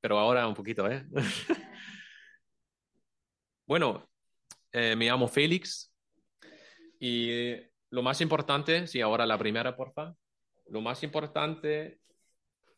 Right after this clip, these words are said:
que tenéis que saber de mi vida es, primero, que, que Jesús me encontró a mí hace muchos años, y la segunda cosa, lo mejor de mí es mi familia.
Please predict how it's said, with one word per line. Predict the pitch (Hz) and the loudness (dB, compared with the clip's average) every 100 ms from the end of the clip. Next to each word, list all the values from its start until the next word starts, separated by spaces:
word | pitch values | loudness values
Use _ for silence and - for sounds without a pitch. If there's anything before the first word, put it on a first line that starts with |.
| _ _ _ _ _ _ _ _ _ _ | _ _ _ _ _ _ _ _ _ _
que | 131 | -6
tenéis | - 123 123 123 | 0 2 2 0
que | 135 | -2
saber | 127 123 127 131 - - _ _ | 0 2 4 2 -2 -16 _ _
de | 120 117 | -6 -2
mi | 123 | 0
vida | 143 143 127 | 0 2 4
es, | 120 113 - - _ - | 2 0 -6 -14 _ -12
primero, | 120 120 123 123 | -4 0 2 0
que, | 120 113 101 95 92 | 0 0 2 0 -2
que | 110 | -6
Jesús | 104 98 156 165 | -8 -8 -8 -6
me | 123 | -4
encontró | 110 120 113 113 104 | -4 -4 -4 0 0
a | |
mí | 110 175 - _ _ _ - | 0 -2 -8 _ _ _ -8
hace | 117 120 | -6 -4
muchos | 113 127 160 147 | -4 -2 -2 0
años, | 143 160 202 196 | 0 0 -2 -4
y | 113 | -4
la | 107 | -2
segunda | 117 127 147 143 | -2 -2 -2 0
cosa, | 151 147 165 175 - _ _ _ | 0 0 0 -2 -8 _ _ _
lo | 113 | -6
mejor | 113 107 151 156 | -4 0 0 2
de | 135 | 0
mí | 139 175 | 2 2
es | 156 165 - 135 | 2 0 -4 -12
mi | 123 | -8
familia. | 117 160 180 101 | -4 -4 -4 -6